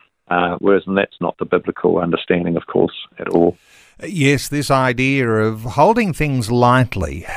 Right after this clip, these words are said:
Speaker 2: uh, of being a
Speaker 1: Yes.
Speaker 2: steward of what God has given to us, and really to be able to do those things, you have to have your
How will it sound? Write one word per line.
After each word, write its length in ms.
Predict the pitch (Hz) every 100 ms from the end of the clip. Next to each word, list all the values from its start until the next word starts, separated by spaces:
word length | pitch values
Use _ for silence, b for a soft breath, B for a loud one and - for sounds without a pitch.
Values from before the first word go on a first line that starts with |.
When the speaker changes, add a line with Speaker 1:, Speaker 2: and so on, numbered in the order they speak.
| 165
Speaker 2:
uh, 340 | 139 117 117
of 240 | 131 127 117
being 260 | 170 185 131
a 60 |
Speaker 1:
Yes. 100 | 87
Speaker 2:
steward 400 | 80 - 151 151
of 140 | 127 110
what 240 | 120 113
God 260 | 107 127 123
has 280 | 113 107 95
given 380 | 135 131 120 110
to 280 | - 147
us, 220 | - - -
and 240 | 123 120
really 520 | 131 131 180 160 123 117 -
to 120 | 147
be 140 | 123 131
able 260 | 180 175
to 120 | 135
do 220 | 123 143 139
those 360 | 113 107 101
things, 640 | - 107 90 156 170 - -
you 200 | 135 113
have 240 | 131 165
to 220 | - 127 113
have 280 | 120 117
your 460 | 104 113 110 107 107